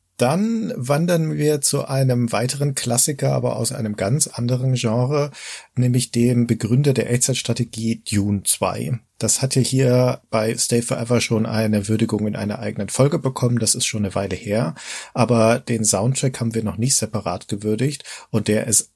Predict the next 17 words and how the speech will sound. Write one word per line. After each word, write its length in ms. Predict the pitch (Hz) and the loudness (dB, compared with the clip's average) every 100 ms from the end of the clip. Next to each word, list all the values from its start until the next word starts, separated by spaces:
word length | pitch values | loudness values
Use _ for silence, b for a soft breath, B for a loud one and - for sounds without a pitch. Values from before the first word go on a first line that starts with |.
| - | 0
wie 100 | 131 | 4
das 180 | 127 | 4
Spiel 280 | - - 127 | 2 0 -2
an 200 | 135 101 | 0 -2
sich, 380 | 98 120 135 - - | 0 0 0 -6 -8
auch 500 | - 117 123 - - _ - | -4 -2 -2 -6 -16 _ -4
sehr 280 | 107 113 - | 0 2 0
gut, 480 | - 104 160 214 - B B B | -2 -4 -2 -4 -10 B B B
stammt 400 | - 107 131 139 | 0 2 4 2
vom 560 | - 123 120 117 117 - - | 0 2 2 2 0 -6 -2
Hausmusiker 1000 | 123 143 - - 123 127 127 123 123 123 | 0 2 2 2 2 2 0 0 0 0
von 300 | - 110 104 | 0 -4 -2
Westwood 540 | 101 - - 131 131 - | -2 -2 0 -2 -2 -8
damals, 480 | - 120 117 117 113 | -6 -4 0 0 0
von 180 | - 107 | -2 -4
Frank 400 | - 113 127 - | 0 0 0 -4
Klepacki. 580 | 123 - 139 - 147 | -6 -2 -2 0 -2